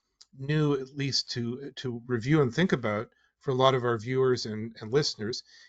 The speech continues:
It is the Customer Service and Experience West twenty twenty-three event.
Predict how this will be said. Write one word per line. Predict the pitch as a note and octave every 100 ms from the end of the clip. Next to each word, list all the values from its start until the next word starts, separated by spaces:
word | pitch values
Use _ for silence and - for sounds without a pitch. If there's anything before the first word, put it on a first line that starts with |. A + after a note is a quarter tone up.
| -
It | C#3+ C#3
is | A#2
the | B2+
Customer | - G3 G3+ - F3+ E3
Service | - C#3 C3 B2 B2
and | A#2
Experience | G#2+ - C#3+ C3+ B2 -
West | A#2 B2 C3+ C3 - -
twenty | C3 C#3
twenty-three | C3 C3 B2 A#2+ A#2+
event. | A2 A#2 A#2+